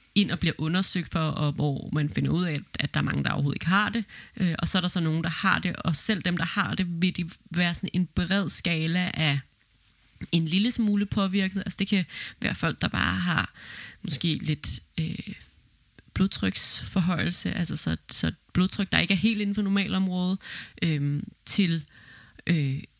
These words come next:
en lille smule sådan udefinerbar utilpashed, eller nogen, der har lidt proteinuri, altså det vil sige, øh, hvor man, når man laver sådan en urinstiks, kan se, at der er lidt protein i urinen.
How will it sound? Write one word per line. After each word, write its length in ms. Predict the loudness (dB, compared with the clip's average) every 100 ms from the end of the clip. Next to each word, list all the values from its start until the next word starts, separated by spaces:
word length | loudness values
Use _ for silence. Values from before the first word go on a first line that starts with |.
| _ -2
en 100 | 2
lille 280 | 2 2
smule 480 | 2 2 2 2 0
sådan 320 | 0 0 -2 -2
udefinerbar 1300 | 0 2 2 2 2 2 0 0 2 2 2 -2 -12 -10 -2
utilpashed, 840 | 2 2 0 0 0 0 0 0 -2 -2
eller 180 | 0 2
nogen, 260 | 2 2
der 60 | 0
har 300 | 2 2 4
lidt 180 | 0 -2 -14 -10 -2
proteinuri, 720 | 0 2 2 2 0 -2 -2
altså 200 | -2 -4 -2
det 60 |
vil 80 | -2
sige, 320 | 0 0 -2 -4 -14 -16 -4
øh, 80 | -2
hvor 100 | 0
man, 160 | 2 2
når 120 | 2
man 180 | 0 2
laver 220 | 2 2
sådan 120 | 0
en 40 | 0
urinstiks, 380 | 0 0 -2 -4
kan 140 | -2
se, 100 | 0
at 80 | 2
der 60 | 0
er 60 |
lidt 200 | 0 -2
protein 380 | -2 0 2 0
i 60 | 0
urinen. 360 | -2 -2 -2